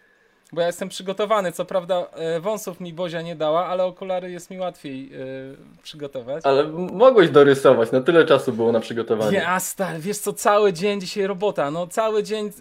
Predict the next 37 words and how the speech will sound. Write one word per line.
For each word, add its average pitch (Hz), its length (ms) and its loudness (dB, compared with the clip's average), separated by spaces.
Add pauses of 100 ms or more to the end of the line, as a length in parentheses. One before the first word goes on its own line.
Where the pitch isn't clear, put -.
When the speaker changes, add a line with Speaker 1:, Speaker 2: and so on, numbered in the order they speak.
Speaker 1:
wiesz, 185 240 -6
coś - 240 -10
miałem, 165 400 0
nie? 170 320 -4
Podcast 220 460 -4
szykuję 175 360 -8
na 156 120 -6
piątek 151 500 -6
i 170 60 -18
po 180 120 -8
prostu 190 400 -10
nie 220 240 -2
ogarnąłem, 165 640 0
no 147 100 -10
nie 180 160 -8
ogarnąłem. 123 460 -4
Speaker 2:
Aj, 117 320 8
aj, 110 180 4
aj. 110 320 4
Speaker 1:
No 170 100 0
widzisz, 110 240 -14 (140)
no 190 140 0
dobra, 190 320 4
no 160 100 -4
to, 208 140 -4
to 214 100 -2
była 190 180 2
kapela 180 320 0
Grześka, 175 400 2
to 196 100 -12
są, 180 300 0 (220)
są 196 180 -2
cyngle, 190 380 2
które 175 200 0
pożyczyłem 175 420 -4
od 165 60 -4
żony. 165 360 -2